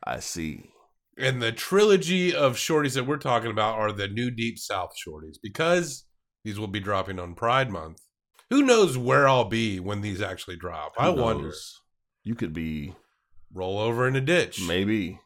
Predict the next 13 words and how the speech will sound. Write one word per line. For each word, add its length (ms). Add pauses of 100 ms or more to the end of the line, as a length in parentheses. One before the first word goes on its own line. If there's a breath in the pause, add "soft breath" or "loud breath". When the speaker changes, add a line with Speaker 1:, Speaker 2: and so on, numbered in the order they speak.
(100)
Speaker 1:
You 140
could 600 (100)
have 560 (200)
left 460 (640)
the 80
country. 580 (420)
Speaker 2:
Maybe. 640
Speaker 1:
Um, 440
to 160
try 200
to, 300 (180)
you 100
know, 300